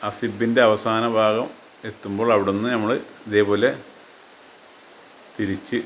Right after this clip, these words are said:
ഇതുപോലെ തയ്ക്കുക. കൂടുതൽ ഒരു ഏകദേശം നമ്മൾക്കൊരു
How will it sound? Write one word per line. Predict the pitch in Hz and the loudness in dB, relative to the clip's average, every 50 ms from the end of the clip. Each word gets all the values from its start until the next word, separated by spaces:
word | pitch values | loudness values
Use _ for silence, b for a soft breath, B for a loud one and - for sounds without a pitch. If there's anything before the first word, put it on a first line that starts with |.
| - | -8
ഇതുപോലെ | 120 113 101 95 98 98 101 98 | -10 -6 -2 0 2 2 2 2
തയ്ക്കുക. | 95 85 82 - - - - - - - - - - - - - - - - - - - - - - - - - - - - - - - - - - - - - - - - - - - - - 107 104 - - | 2 0 0 -4 -6 -8 -8 -8 -12 -20 -20 -20 -20 -20 -20 -20 -20 -20 -20 -20 -20 -20 -20 -20 -20 -20 -20 -20 -20 -20 -20 -20 -20 -20 -20 -20 -20 -20 -20 -20 -20 -20 -20 -20 -20 -20 -20 -20 -20 -20 -16 -10
കൂടുതൽ | 104 101 101 101 101 107 104 - 110 | -6 -6 -4 -2 -2 -2 -2 -2 -2
ഒരു | 113 113 117 117 - 98 110 | -2 0 0 0 0 2 2
ഏകദേശം | 110 107 107 110 110 113 110 123 123 120 120 | 2 2 2 4 2 2 2 0 -4 -2 -2
നമ്മൾക്കൊരു | 123 120 123 120 107 117 120 120 120 123 | 0 0 0 0 0 2 2 4 4 2